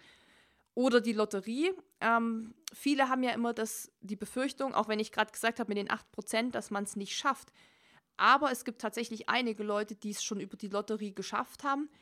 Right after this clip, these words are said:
Ähm, wie gesagt, weil es ja immer ein Kontingent auch gibt. Und es kann ja auch sein, dass einfach viele, viele Deutsche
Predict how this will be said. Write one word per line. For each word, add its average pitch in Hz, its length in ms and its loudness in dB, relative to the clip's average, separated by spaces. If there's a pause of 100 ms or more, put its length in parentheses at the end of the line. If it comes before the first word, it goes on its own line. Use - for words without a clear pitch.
(560)
Ähm, 220 340 0
wie 214 100 -2
gesagt, 220 280 0
weil 208 80 2
es 208 140 -6
ja 240 80 -2
immer 233 180 2
ein 220 140 0
Kontingent 220 640 0
auch - 220 -8
gibt. 285 320 -6
Und 202 240 -4
es - 160 -8
kann 277 180 -2
ja 247 80 0
auch 208 100 -4
sein, 240 300 2
dass 214 140 -4
einfach 202 320 -6
viele, 294 560 -4
viele 240 280 -2
Deutsche 226 640 -6